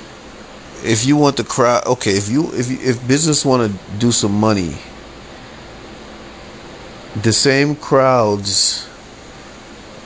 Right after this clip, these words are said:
that were in the business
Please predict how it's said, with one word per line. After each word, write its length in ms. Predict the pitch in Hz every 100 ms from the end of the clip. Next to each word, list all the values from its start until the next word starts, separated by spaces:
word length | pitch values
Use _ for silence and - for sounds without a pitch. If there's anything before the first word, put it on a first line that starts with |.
| - -
that 300 | 107 104 -
were 320 | 110 107 98 - -
in 300 | 160 170 156
the 80 |
business 960 | 113 113 104 104 101 101 - - -